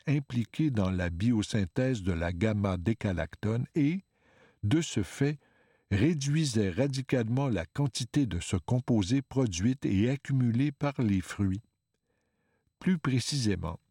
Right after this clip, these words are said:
la présence de niveaux élevés d'azote dans les fruits diminuait l'expression de deux facteurs de transcription, P P N A C six et P P N A C trente-six,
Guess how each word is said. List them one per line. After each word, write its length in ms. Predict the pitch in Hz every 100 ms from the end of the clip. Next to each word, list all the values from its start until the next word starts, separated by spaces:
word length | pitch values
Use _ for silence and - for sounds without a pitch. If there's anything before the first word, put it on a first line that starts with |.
| _ _ _ _ _ -
la 160 | 107 107
présence 600 | 143 139 160 156 110 101
de 240 | 85 98
niveaux 500 | 98 131 147 107 104
élevés 460 | 107 127 98 120 101
d'azote 580 | 107 117 98 135 131 95
dans 240 | 92 90
les 220 | 95 98
fruits 380 | - 101 127 139
diminuait 760 | 95 117 165 156 143 135 143
l'expression 760 | 113 131 - - 131 110 - 139
de 180 | 110 95
deux 260 | 87 131 147
facteurs 640 | 135 117 - 131 127 117
de 160 | 95 85
transcription, 920 | - 127 - - - 98 - - 98 92 _ _ _ _ _ _
P 140 | 147 147
P 380 | - 151 151 - -
N 220 | 135 131
A 220 | - 135 127
C 260 | - 117
six 600 | 92 - - 185 - - 139 - - _ _ -
et 280 | 127 135 - _ -
P 140 | 160
P 340 | - 156 151 -
N 260 | 151 139 123
A 220 | 123 -
C 380 | - - 139 139 -
trente-six, 760 | - 135 - - 98 - -